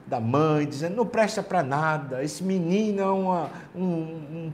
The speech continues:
problema." Uma mãe que chega e diz assim, "Eu não queria nem ter essa, essa, essa peste." E alguém ouviu isso, que mágoa. Passou a vida sentindo como se fosse um filho,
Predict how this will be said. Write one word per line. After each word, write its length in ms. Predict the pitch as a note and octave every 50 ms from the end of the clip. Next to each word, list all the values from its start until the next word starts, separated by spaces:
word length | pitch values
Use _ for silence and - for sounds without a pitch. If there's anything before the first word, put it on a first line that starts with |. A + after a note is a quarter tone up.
| - -
problema." 920 | F3+ F3+ D3 A#2 A#2 B2+ C#3 D#3 E3 E3 E3 D3+ C#3 B2+ A#2+ A#2 G2+ - B2+
Uma 180 | C#3+ D#3 E3 D3+
mãe 340 | C3 C3 D3+ E3+ F3+ F3
que 140 | E3 E3+ D3+
chega 300 | D3 - - D#3+ E3 D#3
e 60 | D3+
diz 180 | D3 D3 D3+ D#3
assim, 300 | D#3 C#3+ C#3+ - - D#3
"Eu 140 | D#3+ E3 F3+
não 120 | G#3 G#3
queria 320 | G3+ - G#3 G3 G3 G3 G3
nem 180 | G3+ A3+ A3
ter 340 | F#3+ - - F3+ F#3+ F#3+ F#3
essa, 420 | F3 E3+ F3 - E3+ D#3 C#3+ B2+ -
essa, 380 | C#3+ - - D3 C#3+ C3 A2 - - - - - -
essa 260 | C#3+ C#3+ - D3+ B2+
peste." 800 | - - - B2+ C3 C3+ C#3 C#3 - - - - - - - - - - - - - - -
E 40 | F#3+
alguém 280 | G3 F#3+ G3 A3 A3
ouviu 400 | G#3+ G3+ F#3+ G#3 G#3+ G3+ G3 F3+
isso, 360 | F3+ F#3+ G3+ G3+ G3 - - E3+
que 160 | - - A3+
mágoa. 680 | G3 F3+ F3 F3+ G3+ A3 G#3 F#3 F3 E3 C3+ A2+ A2 A2+ - - - - - - - - - - - - - - - - - - - - - - -
Passou 300 | - F3+ F3 - - G#3+
a 60 | G3 F#3
vida 400 | D#3 D3 E3+ G3 G#3 F#3 F#3 E3+
sentindo 540 | F3 - - F#3 D#3+ F3+ - F#3+ F#3+ F3+
como 220 | E3+ - F#3 F3+ F3
se 120 | - -
fosse 320 | E3+ - F3 F3+ E3+ - F3
um 60 | E3
filho, 540 | - - - F3 F3+ E3+ E3+ E3+ D#3 -